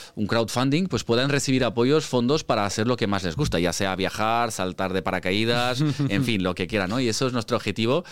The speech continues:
Speaker 1: Eh, y aquí estamos trabajando y buscando empresas asociadas, digamos así, que quieran, pues, compartir el mismo,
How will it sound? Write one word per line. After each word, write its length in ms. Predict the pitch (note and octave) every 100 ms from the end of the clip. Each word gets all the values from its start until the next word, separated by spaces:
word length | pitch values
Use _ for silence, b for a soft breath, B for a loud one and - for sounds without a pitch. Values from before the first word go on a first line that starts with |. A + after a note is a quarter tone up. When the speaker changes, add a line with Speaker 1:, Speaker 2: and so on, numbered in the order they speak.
| B B -
Speaker 1:
Eh, 220 | F#2+ F#2
y 120 | B2
aquí 240 | A2 A#2+ B2
estamos 320 | - C3 B2
trabajando 420 | B2 A2 C3+ C3+
y 80 | G2+
buscando 500 | F#2+ - B2+ G#2 -
empresas 460 | - F2+ F2 A2+ G#2 F#2 B B B
asociadas, 640 | - - F#2+ A#2 B2+ A#2
digamos 300 | G2 F#2+ F#2+
así, 240 | G2 - D3
que 100 | B2+
quieran, 380 | A2+ G#2+ A#2 B2
pues, 160 | A2+
compartir 420 | G#2+ F#2 E2+ G2+
el 100 | G#2+
mismo, 520 | G2+ G2 G2+ G2 F#2+